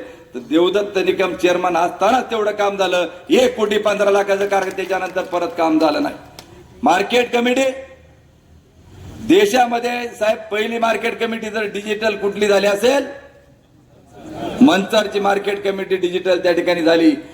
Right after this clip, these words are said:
शेतकऱ्यांना किती रुपयात आपण जेवण देतो?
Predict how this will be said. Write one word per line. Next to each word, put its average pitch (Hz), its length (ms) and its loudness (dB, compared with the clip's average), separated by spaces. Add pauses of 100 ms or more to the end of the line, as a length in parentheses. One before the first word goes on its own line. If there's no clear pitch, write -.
(240)
शेतकऱ्यांना 240 800 2
किती 233 280 0
रुपयात 247 300 4
आपण 240 260 2
जेवण 240 320 2
देतो? 247 300 2